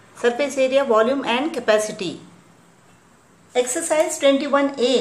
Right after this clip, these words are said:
is done in videos one ninety-six to one ninety-nine, twenty-one B in videos one ninety-nine to two nought three, twenty-one C is done in video two nought three and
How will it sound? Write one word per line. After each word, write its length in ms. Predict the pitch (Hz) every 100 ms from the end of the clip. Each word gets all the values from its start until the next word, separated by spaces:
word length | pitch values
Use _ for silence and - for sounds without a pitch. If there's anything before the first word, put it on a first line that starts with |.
| 156 - 247
is 120 | 226
done 240 | 220 262 277
in 140 | 311 381 - - _ _ _ -
videos 420 | 233 254 294 320
one 180 | 254 247
ninety-six 440 | 262 262 262 277 -
to 100 | 262
one 160 | 233
ninety-nine, 600 | 220 214 214 214 269 311 - - - _ -
twenty-one 460 | 240 240 277 269 233
B 340 | 285 311 - - - - - - - _
in 240 | 240 285 254
videos 500 | 240 269 330 370 -
one 220 | 233 262
ninety-nine 500 | 254 254 269 262 262
to 120 | 320 453 - - 269
two 100 | 247
nought 260 | 226 -
three, 380 | 185 214 311 - - - - - _ _ -
twenty-one 440 | 269 277 302 285
C 160 | 311 320
is 120 | 233
done 220 | 240 247
in 160 | 311 339 - - - - - -
video 340 | 240 294 302
two 160 | 277 285
nought 260 | 294 285
three 340 | 285 311 359 403 -
and 340 | 208 254 320